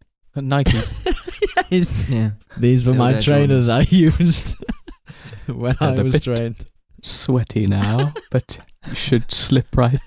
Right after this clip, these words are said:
Speaker 1: into them. <laughs>
Speaker 2: But, like, seeing the old trainer that he had in A New Hope and stuff like that, that was
Speaker 3: He
Speaker 2: firing
Speaker 3: bloody
Speaker 2: blaster
Speaker 3: broke
Speaker 2: shots.
Speaker 3: it, didn't he?
Speaker 2: Yeah, and he
Speaker 3: Ugh.
Speaker 2: destroys it. Bit of the dark side in him, isn't there?
Speaker 1: That's an
Speaker 3: Yeah,
Speaker 1: antique
Speaker 3: it's
Speaker 1: right
Speaker 3: a
Speaker 1: there.
Speaker 3: vandal.
Speaker 1: That's just like
Speaker 2: Antique.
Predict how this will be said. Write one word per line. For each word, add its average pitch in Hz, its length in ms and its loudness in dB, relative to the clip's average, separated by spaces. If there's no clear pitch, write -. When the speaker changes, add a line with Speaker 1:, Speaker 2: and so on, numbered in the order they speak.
Speaker 1:
into 139 440 2
them. 147 160 2
<laughs> 160 40 4
Speaker 2:
But, 233 140 -6
like, 226 360 -6
seeing 208 360 -6
the 196 120 -4
old 190 140 -2
trainer 180 340 0
that 151 100 0
he 139 60 0
had 147 180 2
in 139 120 2
A 139 40 2
New 139 240 2
Hope 135 300 0
and 113 120 -4
stuff - 220 -10
like 113 140 -10
that, 110 240 -8
that 107 80 -12
was 107 120 -10
Speaker 3:
He - 60 -8
Speaker 2:
firing 117 300 -2
Speaker 3:
bloody 117 260 2
Speaker 2:
blaster - 120 -4
Speaker 3:
broke 226 120 0
Speaker 2:
shots. - 20 0
Speaker 3:
it, 156 60 -2
didn't - 20 -4
he? 117 260 -2
Speaker 2:
Yeah, 160 180 -2
and 180 100 -2
he 147 80 -2
Speaker 3:
Ugh. - 360 -4
Speaker 2:
destroys 135 360 -2
it. 98 100 -8
Bit - 120 -2
of - 60 -2
the 165 60 2
dark 139 260 2
side 110 280 0
in 104 80 -2
him, 120 80 4
isn't 156 140 2
there? 92 100 0
Speaker 1:
That's 123 220 -6
an 113 80 -4
Speaker 3:
Yeah, 113 60 -2
Speaker 1:
antique 110 460 0
Speaker 3:
it's - 60 -10
Speaker 1:
right 98 140 -2
Speaker 3:
a 87 60 -4
Speaker 1:
there. 95 180 -2
Speaker 3:
vandal. 101 380 -2
Speaker 1:
That's 69 120 -2
just - 160 -6
like 90 260 -4
Speaker 2:
Antique. 76 180 -20